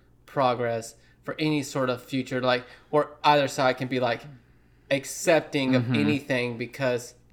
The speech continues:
Speaker 1: he
Speaker 2: It's
Speaker 1: just doesn't care. <laughs>
Speaker 2: and that's, that is, as much as I, I, I do agree with him on a lot of things.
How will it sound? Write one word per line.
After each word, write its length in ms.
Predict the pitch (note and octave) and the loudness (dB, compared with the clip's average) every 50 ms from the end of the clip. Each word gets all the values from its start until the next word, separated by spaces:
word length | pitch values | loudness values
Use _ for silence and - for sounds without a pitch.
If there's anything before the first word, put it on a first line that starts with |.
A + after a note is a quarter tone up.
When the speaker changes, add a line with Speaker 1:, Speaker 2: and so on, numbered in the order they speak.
| _ _ _ _ _ _ _ _ _ _ _ _ _ - - - - - | _ _ _ _ _ _ _ _ _ _ _ _ _ -20 -20 -20 -20 -12
Speaker 1:
he 180 | - - C#3 | -6 -4 -2
Speaker 2:
It's 300 | B2+ B2+ D3+ D#3+ D#3+ - | 2 4 4 4 2 0
Speaker 1:
just 260 | - D3+ D3+ D3 - - | -2 -2 -2 -2 -4 -6
doesn't 340 | - C#3 C3+ - A#2+ A#2+ | -6 -6 -6 -6 -8 -12
care. 220 | - A#2 A2 A2 - - - F3+ | -10 -10 -10 -10 -10 -6 -6 -6
<laughs> 120 | - - | -2 2
Speaker 2:
and 240 | A#3+ F3+ F3+ F3 E3 | 4 4 6 6 8
that's, 460 | E3+ E3+ E3+ E3 - - - - - - D#3+ C3 - C#3 A#2+ | 8 8 8 6 4 -4 -12 -12 -14 -16 -16 -14 -14 -6 0
that 300 | - D3 D3 D3 - - - | 2 4 4 2 0 -4 -4
is, 360 | B2 C3+ D3+ D#3 D#3 D3 C#3 | 0 2 2 2 2 2 2
as 200 | B2+ A#2+ B2+ B2+ | 2 2 2 2
much 220 | C3 C#3+ D#3+ - | 2 2 2 2
as 120 | F#3+ E3+ D#3 | 0 0 2
I, 280 | E3 D#3+ D3+ D3 C#3 - | 2 4 4 4 2 2
I, 240 | C3+ C#3 C#3+ C#3+ C#3+ - - - G#2+ A#2+ A#2 A2 - - | 4 4 4 2 0 -4 -10 -8 -6 -6 -6 -8 -6 -4
I 140 | A2+ A#2 A2 | -2 -2 0
do 240 | A2+ C3 D3+ F3 | 0 2 2 2
agree 220 | E3+ C#3+ C#3+ F#3 B3 | 2 2 4 4 4
with 160 | C#4 A#3 - | 2 2 0
him 200 | - C#3+ B2+ A#2 | 0 0 0 0
on 300 | A2 A2 G#2+ G2+ G2+ G#2 - | -2 -2 -2 -4 -4 -6 -6
a 80 | A2 | -6
lot 220 | A2+ A#2+ C3 D3 C3 | -4 -2 -2 -2 -2
of 100 | A2 - | -4 -4
things. 600 | - E3+ C3+ F#2 D2+ A#1+ A#1+ D#2 A2 - - | -4 -4 -4 -6 -8 -12 -16 -18 -20 -20 -20